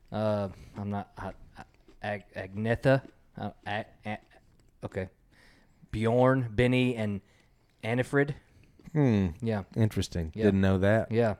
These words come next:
Speaker 1: I didn't know. I don't know how to pronounce the first one. Still.
Speaker 2: Okay, yeah.
Speaker 1: I feel like I did pretty decent.
Speaker 2: I know, it's good.
Speaker 1: With the, with the G, I don't know if something's.
Speaker 2: I bet
Speaker 1: it
Speaker 2: I
Speaker 1: could
Speaker 2: could
Speaker 1: be
Speaker 2: spell it.
Speaker 1: Agatha. The N could
Speaker 2: Right.
Speaker 1: be silent. Like,
Speaker 2: Right.
Speaker 1: I don't know. Could maybe not. Um, the song "I Am the Walrus" by John Lennon
Speaker 2: Mm-hmm.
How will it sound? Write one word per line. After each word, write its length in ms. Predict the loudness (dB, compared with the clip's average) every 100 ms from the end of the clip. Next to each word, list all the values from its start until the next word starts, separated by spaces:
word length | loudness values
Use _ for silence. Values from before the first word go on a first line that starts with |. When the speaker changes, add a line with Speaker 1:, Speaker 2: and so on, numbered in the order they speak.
| -6
Speaker 1:
I 140 | -4
didn't 180 | -4 -2
know. 100 | -2
I 220 | -2 -2
don't 140 | -2 0
know 60 |
how 60 | -2
to 60 |
pronounce 260 | -2 -4 -4
the 40 | -6
first 180 | -6
one. 140 | -6 -8
Still. 180 | -6 -2 2
Speaker 2:
Okay, 180 | 2 4
yeah. 200 | 4 4 4
Speaker 1:
I 40 |
feel 140 | 6
like 140 | 6 6
I 80 | 2
did 180 | 0
pretty 220 | 0 -2 -2
decent. 400 | -4 -6 0 6
Speaker 2:
I 20 |
know, 160 | 6
it's 100 | 6
good. 160 | 4 4
Speaker 1:
With 140 | 4 -2
the, 80 | -6
with 140 | -4
the 60 | -4
G, 340 | -4 -2 0
I 40 | 0
don't 100 | 0
know 120 | -2
if 160 | -4 -8
something's. 440 | -8 -8 -8 -14 -20 -20 -16 2
Speaker 2:
I 80 | 10
bet 140 | 12
Speaker 1:
it 20 | 12
Speaker 2:
I 40 |
Speaker 1:
could 60 | 12
Speaker 2:
could 60 | 12
Speaker 1:
be 80 | 10
Speaker 2:
spell 100 | 12 12
it. 40 | 12
Speaker 1:
Agatha. 280 | 10 8 6
The 100 | 4
N 380 | 4 4 4 4
could 140 | 6
Speaker 2:
Right. 360 | 8 6 4 0
Speaker 1:
be 60 |
silent. 580 | -6 -4 -2 -2 -4 -4
Like, 100 | 2
Speaker 2:
Right. 240 | 4 4 0
Speaker 1:
I 20 |
don't 120 | -6
know. 260 | -6 -8 -10 -14
Could 140 | -16 -16 -16
maybe 140 | -12 -10
not. 160 | -12 -16 _ _ -20 -20 -20 -10 4 6
Um, 680 | 8 8 6 4 2 -2 -8 -18 -20 -20 -20 -20 _ -20 -10 -4
the 80 |
song 460 | 2 8 12 12 10
"I 220 | 8 8
Am 140 | 8 8
the 100 | 8
Walrus" 500 | 12 12 10 6 4
by 180 | 4
John 400 | 4 6 6 6
Lennon 280 | 4 4 2
Speaker 2:
Mm-hmm. 320 | -2 -2 -2